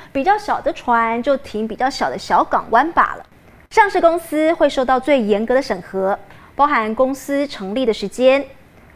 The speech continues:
公司赚钱的能力、股东人数也要分散，因此投资这类的公司风险相对来说比较低。许多你耳熟能详的企业都是上市公司，例如台积电、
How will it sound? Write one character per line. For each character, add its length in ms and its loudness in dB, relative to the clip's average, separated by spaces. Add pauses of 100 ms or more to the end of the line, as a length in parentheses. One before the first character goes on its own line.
公 160 0
司 160 0
赚 160 2
钱 100 -6
的 80 -4
能 240 -8
力、 180 0 (680)
股 120 2
东 200 4
人 160 4
数 160 0
也 80 0
要 120 -2
分 220 -4
散， 240 0 (600)
因 200 0
此 340 -2
投 220 -2
资 180 2
这 180 2
类 100 2
的 100 0
公 220 -2
司 360 -2 (300)
风 320 0
险 260 -4
相 240 0
对 120 4
来 180 4
说 260 2
比 380 -8
较 260 0 (120)
低。 180 2 (640)
许 140 0
多 160 4
你 100 0
耳 160 6
熟 140 -2
能 160 -2
详 160 -4
的 40 -2
企 380 -6
业 160 2
都 180 0
是 120 -4
上 200 -4
市 300 -10
公 180 -6
司， 460 -10 (220)
例 120 2
如 400 0
台 160 -10
积 120 -2
电、 360 4